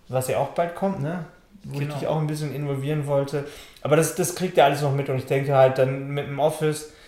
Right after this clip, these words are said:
Speaker 1: ist dann halt auch die Möglichkeit da, vielleicht mal ein bisschen auch mehr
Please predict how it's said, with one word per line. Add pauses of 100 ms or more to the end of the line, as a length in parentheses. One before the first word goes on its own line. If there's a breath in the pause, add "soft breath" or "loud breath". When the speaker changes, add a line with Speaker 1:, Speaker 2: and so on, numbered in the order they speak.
(280 loud breath)
Speaker 1:
ist
dann
halt
auch
die
Möglichkeit
da,
vielleicht
mal
ein
bisschen
auch (260)
mehr